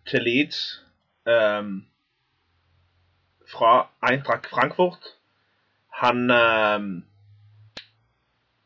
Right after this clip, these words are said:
var toppscorer to sesonger på rad for Eintracht og kom til Leeds for det som den gangen var, eh,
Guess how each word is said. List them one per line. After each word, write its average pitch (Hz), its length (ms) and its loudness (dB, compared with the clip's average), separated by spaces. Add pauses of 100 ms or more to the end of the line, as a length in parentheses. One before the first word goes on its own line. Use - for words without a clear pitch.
(100)
var 135 240 2
toppscorer 143 680 2
to 139 180 -6
sesonger 131 360 0
på 120 80 -6
rad 143 280 4 (360)
for 117 180 -4 (100)
Eintracht 135 460 -4 (220)
og 117 340 0 (140)
kom 131 220 -2
til 127 120 -4
Leeds 117 320 -2
for 113 240 0
det 117 160 0
som 113 140 -12
den 123 260 0
gangen 117 380 0
var, 113 320 4 (1040)
eh, 110 140 2